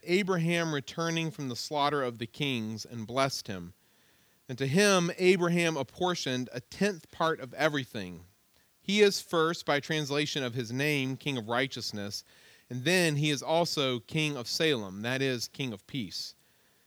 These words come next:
He is without father or mother or genealogy, having neither beginning of days nor end of life. But resembling the Son of God, he continues a priest forever.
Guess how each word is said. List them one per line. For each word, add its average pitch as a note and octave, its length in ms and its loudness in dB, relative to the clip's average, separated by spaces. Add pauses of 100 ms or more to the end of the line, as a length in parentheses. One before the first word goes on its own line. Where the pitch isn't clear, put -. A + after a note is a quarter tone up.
(120)
He D3+ 80 -2
is C#3 120 -2
without D#3+ 400 4
father E3+ 500 4
or A#2 140 -4
mother D#3 480 2
or C3 80 -2
genealogy, C3+ 880 -2
having C#3 360 2
neither C#3 400 0
beginning C#3+ 480 0
of B2 140 -4
days C#3 420 2
nor A2+ 300 -6
end C#3 220 -2
of A#2+ 100 -4
life. A#2+ 500 -2 (600)
But D#3+ 80 4
resembling F#3+ 580 2
the D#3+ 80 0
Son F3+ 220 -2
of D#3 140 -4
God, B2+ 340 4
he C3 100 -4
continues D#3+ 640 -2
a A#2+ 100 -10
priest - 460 -6
forever. G#2+ 520 -2